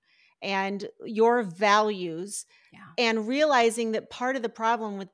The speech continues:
Speaker 1: depression and anxiety is because there's a disconnect between your true values and your lived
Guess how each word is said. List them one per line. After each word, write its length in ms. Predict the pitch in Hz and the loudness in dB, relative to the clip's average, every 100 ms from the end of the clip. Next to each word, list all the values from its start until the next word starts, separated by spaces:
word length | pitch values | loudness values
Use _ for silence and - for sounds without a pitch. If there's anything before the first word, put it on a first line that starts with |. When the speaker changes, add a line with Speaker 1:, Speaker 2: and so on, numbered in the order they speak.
| - | -16
Speaker 1:
depression 560 | 190 - 214 214 214 | -12 -4 -4 -4 -8
and 120 | 190 180 | -8 -8
anxiety 640 | 175 208 240 214 190 180 | -6 -2 0 0 -2 -6
is 160 | 208 185 | -6 -6
because 340 | 208 - 220 | -8 -8 -6
there's 200 | 214 196 | -4 -6
a 60 | 196 | -6
disconnect 760 | 160 240 247 - 220 190 185 - | -4 -4 -4 -8 -6 -6 -8 -16
between 400 | 202 - 208 196 | -16 -10 -8 -8
your 140 | 180 | -8
true 320 | - 285 302 | -12 -10 -6
values 480 | 240 175 180 180 170 | 0 0 0 -4 -8
and 180 | 190 180 | -10 -10
your 100 | 180 | -10
lived 380 | 180 214 226 | -2 -2 -2